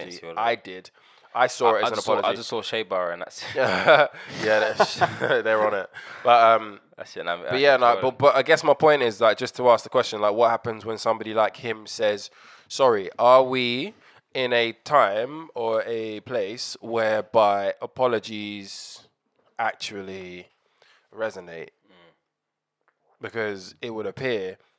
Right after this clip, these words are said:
Speaker 1: just off one group chat right now, uh, that I'm in, that,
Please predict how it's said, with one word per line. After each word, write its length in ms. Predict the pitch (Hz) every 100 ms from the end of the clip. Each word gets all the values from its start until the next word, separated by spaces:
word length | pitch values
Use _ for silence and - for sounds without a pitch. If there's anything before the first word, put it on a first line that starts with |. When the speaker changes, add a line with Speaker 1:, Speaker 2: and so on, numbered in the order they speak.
| _ _ _
Speaker 1:
just 220 | 117 -
off 160 | 110 104
one 320 | 107 107 101
group 280 | 98 117 -
chat 300 | - 82 -
right 200 | 80 -
now, 340 | 73 73 95 - _ _ _ _
uh, 420 | _ _ _ _
that 120 | 98
I'm 180 | 85 87
in, 220 | 80 95 127 _
that, 260 | 98 95